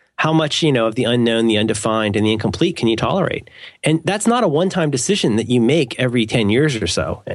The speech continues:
You know, you go, you don't just, like, walk with wolves on every, in every election year and then decide how to comport yourself. You gotta wake up every day and make those decisions.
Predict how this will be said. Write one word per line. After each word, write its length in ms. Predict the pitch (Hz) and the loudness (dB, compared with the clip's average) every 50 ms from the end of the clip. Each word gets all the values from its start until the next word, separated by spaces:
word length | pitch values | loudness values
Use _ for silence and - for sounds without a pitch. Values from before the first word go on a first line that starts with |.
| - _ | -8 _
You 140 | - 135 120 | 0 0 2
know, 80 | 113 | 2
you 140 | 110 120 123 | 2 2 2
go, 120 | 131 156 147 | 2 2 2
you 100 | 151 160 | 2 2
don't 140 | 170 165 | 2 0
just, 140 | - - - | 0 -2 -2
like, 100 | 156 123 | -2 -2
walk 360 | 107 113 123 127 131 135 131 - | 0 0 0 0 0 0 -2 -2
with 140 | 120 110 110 | -4 -2 -2
wolves 640 | 110 110 120 131 131 113 98 92 95 98 - - - _ _ _ _ _ _ _ _ - | 0 2 2 2 2 2 0 0 -2 -4 -6 -8 -8 _ _ _ _ _ _ _ _ -2
on 120 | - 131 131 | -2 0 0
every, 440 | 127 139 131 123 131 131 120 117 104 | 0 0 0 0 2 2 2 2 2
in 180 | 113 120 123 | 2 2 2
every 200 | 127 117 135 127 | 0 0 0 0
election 460 | 117 117 117 127 135 - - 110 92 | 0 0 0 0 0 -2 -2 0 0
year 180 | 98 98 98 85 | 0 0 2 2
and 120 | 98 110 | 2 2
then 80 | 113 120 | 2 2
decide 300 | 120 113 107 - 117 104 | 0 0 0 0 0 0
how 100 | 104 104 | 0 -2
to 80 | 101 98 | -2 -2
comport 300 | - 101 - 185 202 - | -2 -2 0 -2 -2 -4
yourself. 300 | - - - 98 92 - | -4 -2 -2 -2 0 0
You 80 | 226 | 0
gotta 120 | 339 294 208 | 2 2 2
wake 160 | 190 180 170 | 2 2 0
up 120 | 180 151 180 | 0 0 0
every 180 | 170 175 175 | 0 0 0
day 160 | 175 - 370 | 0 0 0
and 100 | 320 123 | 0 0
make 140 | 113 104 98 | 0 -2 0
those 160 | - 117 98 | -2 -2 -2
decisions. 580 | 90 - 95 87 - 90 85 87 78 80 - - | -2 -4 -4 -2 -2 -2 -2 -2 -2 -4 -6 -8